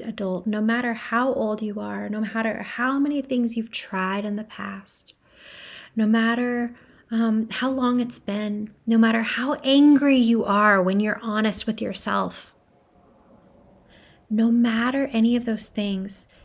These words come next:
it is never too late or too dire for you to develop the inner adult. So if you would like to enlist my support and help, I would be honored.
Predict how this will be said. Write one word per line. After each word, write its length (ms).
it 120
is 140
never 580
too 260
late 320
or 120
too 200
dire 600
for 180
you 180
to 140
develop 500
the 160
inner 240
adult. 580
So 400
if 320
you 560
would 100
like 520
to 160
enlist 520
my 180
support 440
and 120
help, 400
I 220
would 160
be 160
honored. 520